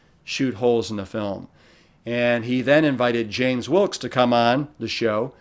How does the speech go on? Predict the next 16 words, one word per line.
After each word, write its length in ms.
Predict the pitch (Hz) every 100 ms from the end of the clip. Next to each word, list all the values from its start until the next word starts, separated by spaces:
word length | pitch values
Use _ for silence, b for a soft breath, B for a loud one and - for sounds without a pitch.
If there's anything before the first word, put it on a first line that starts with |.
| b b b b
and 100 | 127
defend 320 | 123 123 120
himself. 560 | 110 95 104 92 - - b b b
And 580 | - 123 120 117 117 113 b b b b -
James 840 | 104 131 147 156 170 175 151 - - _ _ _ _ _ _
goes 340 | 135 127 117 -
toe-to-toe 960 | - 131 147 180 185 151 131 143 151 -
against 480 | - 107 117 113 101
Joe 440 | 98 131 131 147 143
and 180 | 156
Chris, 440 | 156 127 123 123 -
two 520 | - 135 131 131 117 -
animal-eating 1120 | 123 123 131 135 131 - 131 127 127 123 127 113 b b b b b -
lovers, 600 | 110 120 110 110 - - _ _ _ _ _ _ - _
and 300 | 131 131 131
basically 680 | 143 165 165 165 143 127